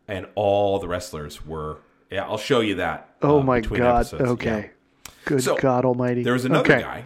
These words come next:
Speaker 1: There's another guy who hosted his own talk show named Adrian Adonis. Um, and Adrian Adonis had given up his leather jacket. It was a signature leather jacket. And he gave it to Roddy Piper.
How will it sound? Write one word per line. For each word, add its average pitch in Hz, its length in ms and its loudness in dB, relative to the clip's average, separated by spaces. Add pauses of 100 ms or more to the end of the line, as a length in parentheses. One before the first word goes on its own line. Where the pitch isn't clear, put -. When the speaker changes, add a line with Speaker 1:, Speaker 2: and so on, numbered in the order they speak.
Speaker 1:
There's 98 140 -6
another 139 220 -2
guy 90 180 -6
who 90 200 -10
hosted 98 340 -6
his 208 280 0
own 76 320 -6
talk 73 280 -10
show 69 320 -12
named 90 280 -8
Adrian 107 440 -4
Adonis. 92 720 -8 (680)
Um, 92 380 -4
and 85 200 -12
Adrian 95 360 -6
Adonis 113 640 -2 (180)
had 87 340 -10
given 113 280 -2
up 151 220 0
his 123 220 -6
leather 113 300 -2
jacket. 92 720 -6
It 82 80 -16
was 85 140 -16
a 82 40 -16
signature 127 560 -8
leather 113 300 -8
jacket. 85 460 -14 (320)
And 90 100 -10
he 90 60 -10
gave 113 420 -2
it 85 260 -6 (260)
to - 120 -10
Roddy 95 300 -2
Piper. 95 420 -8